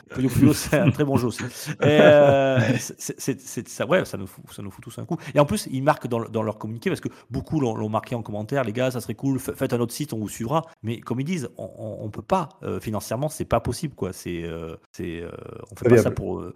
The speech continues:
Speaker 1: pour le plaisir. Nous, nous, ce qu'on fait là, en tant qu'amateur, on, on a un podcast, on n'est pas payé, on est bénévole, euh, voilà, on s'en fout.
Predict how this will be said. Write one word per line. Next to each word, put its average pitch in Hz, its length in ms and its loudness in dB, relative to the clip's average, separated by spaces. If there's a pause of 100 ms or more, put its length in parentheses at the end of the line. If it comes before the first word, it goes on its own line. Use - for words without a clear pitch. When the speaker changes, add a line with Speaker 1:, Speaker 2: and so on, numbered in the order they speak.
(120)
Speaker 1:
pour 104 140 0
le 98 60 0
plaisir. 143 280 2
Nous, 143 160 0
nous, 143 140 0
ce - 60 -4
qu'on 117 160 -2
fait 139 220 0
là, 95 220 -2
en 95 180 -6
tant 95 160 -4
qu'amateur, 101 440 -2
on, 92 240 -6 (100)
on 95 60 -10
a 92 80 -2
un 90 60 -4
podcast, 127 480 0
on 92 80 -8
n'est 92 80 -10
pas 90 120 -4
payé, 113 300 -2
on 98 100 -6
est 87 60 -8
bénévole, 107 460 -4
euh, 87 60 -4
voilà, 107 200 -2
on 98 60 -6
s'en - 160 -14
fout. - 180 -10